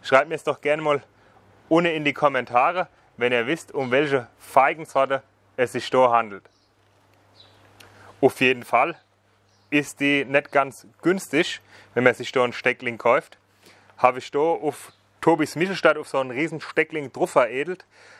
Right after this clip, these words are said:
will die aber jetzt auch wurzelecht und hab mir deshalb mal da so eine Abmosung angebracht. Also das wird in der nächsten zwei, drei Wochen ist das abnehmbar. Und auch die setzt dieses Jahr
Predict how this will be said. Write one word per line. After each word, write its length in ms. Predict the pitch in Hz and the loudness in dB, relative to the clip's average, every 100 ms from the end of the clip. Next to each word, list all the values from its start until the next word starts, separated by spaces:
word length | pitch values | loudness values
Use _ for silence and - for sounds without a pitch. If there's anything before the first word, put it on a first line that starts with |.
| _ - | _ 0
will 160 | 165 | 2
die 100 | 175 | 4
aber 220 | 151 143 | 4 2
jetzt 160 | 135 - | 0 0
auch 220 | 120 143 | -2 0
wurzelecht 640 | 143 185 170 175 196 - _ - - - - - - - - - | 0 -2 -2 -2 -2 -10 _ -20 -20 -20 -20 -20 -20 -20 -20 -6
und 120 | 123 | 2
hab 100 | 135 | 2
mir 220 | 151 135 127 _ _ _ | 2 -2 -2 _ _ _
deshalb 320 | 139 - 139 131 | -2 2 0 0
mal 120 | 123 | -2
da 120 | 123 | 0
so 160 | 120 113 | 2 0
eine 80 | |
Abmosung 400 | 117 139 139 127 | 0 -4 -4 -2
angebracht. 580 | 120 127 117 110 117 - | 0 0 0 4 2 2
Also 260 | 110 104 101 | -6 -4 -4
das 300 | 104 - - | -4 -6 0
wird 160 | 110 | 0
in 140 | 120 110 | 0 0
der 160 | 107 - - - _ - | 0 -2 -18 -20 _ 0
nächsten 300 | 139 - 117 | 0 0 -4
zwei, 180 | 139 | -2
drei 240 | 139 117 113 | 2 2 4
Wochen 300 | 135 135 - _ - | 0 0 -4 _ -12
ist 180 | 135 123 | -6 -6
das 100 | 110 | -2
abnehmbar. 680 | 127 143 143 139 151 147 - - - _ _ - - - - - - - - - - - - - | -4 0 0 4 4 2 -2 -20 -20 _ _ -20 -20 -20 -20 -20 -20 -20 -20 -20 -20 -20 -20 -4
Und 280 | 143 156 160 - - _ | 4 4 2 -10 -20 _
auch 160 | 120 113 | 2 2
die 320 | 127 165 170 | -4 -6 -8
setzt 460 | - - 139 - _ _ - | -6 -2 -2 -2 _ _ -6
dieses 180 | 156 - | -6 0
Jahr 300 | 123 123 | 2 2